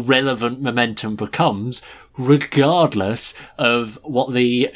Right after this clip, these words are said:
generalized public appearance actually is, like, where you are. Like, the Momentum stuff is going to only make that transition even easier,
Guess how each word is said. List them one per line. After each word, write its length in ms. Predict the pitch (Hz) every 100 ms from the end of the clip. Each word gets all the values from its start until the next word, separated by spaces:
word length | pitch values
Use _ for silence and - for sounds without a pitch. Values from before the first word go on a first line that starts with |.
| 170
generalized 680 | 117 135 131 123 120 120 107
public 340 | 120 113 117
appearance 520 | 113 - 131 127 127 120
actually 540 | 131 131 131 127 151
is, 100 | 175
like, 120 | 131
where 120 | 123
you 240 | 123 123 123
are. 340 | 156 127 80 - -
Like, 220 | 127 120 -
the 120 | 113
Momentum 520 | 113 120 123 - 110
stuff 300 | - 117 -
is 120 | 101
going 380 | 92 113 107 107
to 120 | 104
only 260 | 113 107 107
make 240 | 104 113
that 180 | - 101
transition 560 | - 101 95 127 - 85
even 320 | 110 101 98 -
easier, 440 | 131 139 78